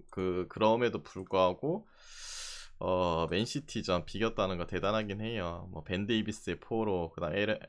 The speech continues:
에메르송 오도기, 뭐 에메르송을 이제 중앙에 놔두고. 오늘은 그래도 뭐 다이어가 이제 부상으로 <laughs> 빠지-, 빠졌긴 하지만은 로메로가 뭐 복귀하니까 그나마 낫-, 낫겠죠. 음, 나온 부분. 그리고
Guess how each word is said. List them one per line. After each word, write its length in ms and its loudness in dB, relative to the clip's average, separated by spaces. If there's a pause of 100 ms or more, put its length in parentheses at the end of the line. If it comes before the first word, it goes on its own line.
에메르송 500 -2
오도기, 720 -6
뭐 400 -2
에메르송을 560 0
이제 380 -6 (440)
중앙에 280 0
놔두고. 540 -4 (520)
오늘은 360 4
그래도 640 2
뭐 500 0
다이어가 580 4
이제 460 0
부상으로 540 2
<laughs> 0 -
빠지-, 540 2
빠졌긴 480 0
하지만은 680 -2 (440)
로메로가 500 0
뭐 120 -6
복귀하니까 540 -4
그나마 360 -4
낫-, 180 -6 (220)
낫겠죠. 560 -8 (100)
음, 200 -10
나온 240 -2
부분. 380 -12
그리고 400 -6